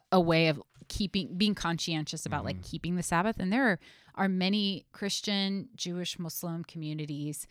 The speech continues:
Speaker 1: that practice this kind of thing in a countercultural way
Speaker 2: Mm-hmm.
Speaker 1: that is really admirable, and, and probably all of us should do more of that. But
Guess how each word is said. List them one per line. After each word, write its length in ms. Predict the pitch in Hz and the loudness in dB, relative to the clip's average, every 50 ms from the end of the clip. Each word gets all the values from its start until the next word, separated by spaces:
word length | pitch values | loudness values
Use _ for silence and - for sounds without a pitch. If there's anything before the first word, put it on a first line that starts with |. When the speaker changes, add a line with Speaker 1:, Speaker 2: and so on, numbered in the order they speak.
| _ _ _ _ _ _ - | _ _ _ _ _ _ 0
Speaker 1:
that 240 | 165 190 - - | 0 2 0 0
practice 480 | - - 196 170 165 170 - - 180 - | -2 4 8 8 8 8 6 0 -4 -4
this 180 | - 170 160 - | -4 -6 -6 -4
kind 140 | - 170 165 | -4 -4 -4
of 40 | 151 | -4
thing 180 | - 165 160 160 | -4 -4 -4 -4
in 80 | 160 156 | -4 -4
a 60 | 151 | -4
countercultural 840 | - - - 151 151 147 - - - 151 - - - 170 156 151 147 | -2 -2 -2 -2 -4 -8 -8 -6 -6 -6 -6 -4 -4 -2 -2 -2 -2
way 360 | 147 147 143 147 147 147 147 101 | -2 -2 -2 -2 -2 -4 -4 -4
Speaker 2:
Mm-hmm. 200 | 95 98 101 95 92 - - - - | -4 -4 -6 -6 -8 -10 -14 -6 -2
Speaker 1:
that 120 | 185 185 170 | 0 2 2
is 320 | 165 170 160 - - - | 2 0 0 -2 -6 -4
really 300 | 180 170 170 170 165 160 | -2 -2 0 0 -2 -2
admirable, 540 | - 139 151 - 160 165 165 165 170 170 170 | -2 -2 -2 -2 -4 -6 -6 -4 -4 -2 -2
and, 160 | 156 143 135 131 _ _ _ | -2 -2 -4 -6 _ _ _
and 120 | - 160 151 | -8 -8 -6
probably 360 | - 156 151 156 151 147 131 | -8 -10 -10 -10 -10 -8 -8
all 180 | 113 139 143 143 | -6 -6 -6 -6
of 80 | 131 - | -6 -6
us 80 | 156 | -6
should 160 | - - 165 | -6 -8 -8
do 140 | - - - | -8 -8 -6
more 180 | 156 160 170 185 | -6 -4 -6 -6
of 80 | 196 | -4
that. 220 | - 233 247 254 - _ | -4 -4 -4 -4 -2 _
But 180 | 226 220 - | 0 0 0